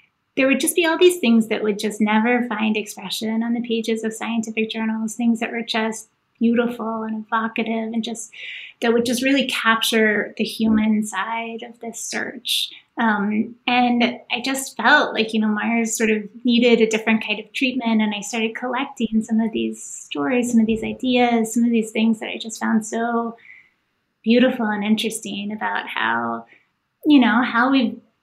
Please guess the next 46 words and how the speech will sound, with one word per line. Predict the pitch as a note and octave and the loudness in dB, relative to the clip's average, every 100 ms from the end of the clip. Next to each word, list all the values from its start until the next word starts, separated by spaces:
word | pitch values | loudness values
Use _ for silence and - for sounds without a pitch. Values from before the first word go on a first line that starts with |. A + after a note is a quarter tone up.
| _ - | _ -4
had | B3+ C4 D4 | -2 0 0
this | B3+ A3+ | 0 0
dawn | A3 A3 C#4 D4 | 0 4 6 6
of | B3+ | 6
the | A3+ | 2
space | A3 - A3+ D4 E4 | -2 -2 4 6 6
age | G#3+ G#3 G#3 | 4 4 4
and | G#3 | 2
we've | A3 F#3+ | 0 0
built | A3+ B3 B3+ | 2 2 2
these | B3 A3+ | 2 2
contraptions | - A3 A3 C#4 - A#3 | 2 2 2 0 0 0
with | A3 | 0
human | - B3+ B3+ | 2 4 6
hands | C4 D#4 B3+ | 6 8 6
and | A3+ | 4
we've | A3 A3 | 0 0
sent | D4 C#4+ C#4+ | 4 4 6
them | B3+ | 6
off | D4 C4+ B3 - | 6 6 4 2
to, | B3 | 2
you | |
know, | A#3 A3+ - | 4 2 -2
just | - B3 A#3+ | -4 -4 0
the, | G#3+ - - | -2 -2 -4
as | B3+ - | -6 -4
far | B3 C4+ C#4+ | -2 2 2
as | C4 | 0
we | B3 | -2
could | G#3+ - | -6 -8
possibly | - B3 C4+ C#4+ B3 G#3+ | -8 -8 -6 -2 0 0
imagine. | G#3+ A#3 D4 B3 G#3+ | 0 0 2 2 0
And | G#3 | 0
we're | A3 G#3+ | -2 -2
doing | B3 C4+ C#4 B3 A3+ - - - _ _ | 2 4 6 4 2 -2 -20 -20 _ _
such | - A#3 A#3 | -4 -2 0
incredible | A#3 A#3+ A3+ B3 A#3+ A3+ G#3+ - - _ _ - | 0 2 0 2 4 4 2 -2 -12 _ _ -16
science, | - B3 F4+ C#4 A#3 | -4 4 6 6 4
but | G#3+ | 0
just, | A3 A3+ | 0 -2
like, | A#3 | -2
to | A#3+ | 0
be | A#3+ | 2
able | B3 C#4 | 2 2
to | A#3+ | 0
see | A#3+ - B3+ C4+ C4 A#3 G#3+ | -2 -2 2 4 6 6 4